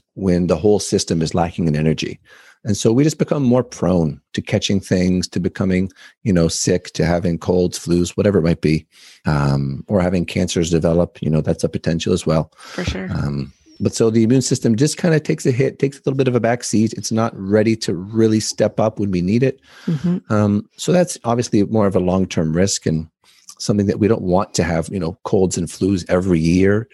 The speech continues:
Speaker 2: Of
Speaker 1: and be,
Speaker 2: course.
Speaker 1: you know, dragged through, you know, half of the year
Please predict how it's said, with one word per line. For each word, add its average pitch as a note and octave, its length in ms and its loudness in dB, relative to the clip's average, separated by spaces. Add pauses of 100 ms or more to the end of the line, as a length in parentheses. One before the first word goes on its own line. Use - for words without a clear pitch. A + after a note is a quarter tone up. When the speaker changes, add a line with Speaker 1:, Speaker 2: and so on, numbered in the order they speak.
(140)
Speaker 2:
Of - 20 -14
Speaker 1:
and D#3+ 100 -6
be, - 40 -8
Speaker 2:
course. D3 520 0
Speaker 1:
you F#2 80 -4
know, E2+ 80 0
dragged F2 500 0
through, F#2 600 0
you E2+ 100 0
know, D2+ 260 2
half E2+ 300 -2
of A#2+ 60 -12
the E2+ 80 0
year F2+ 280 2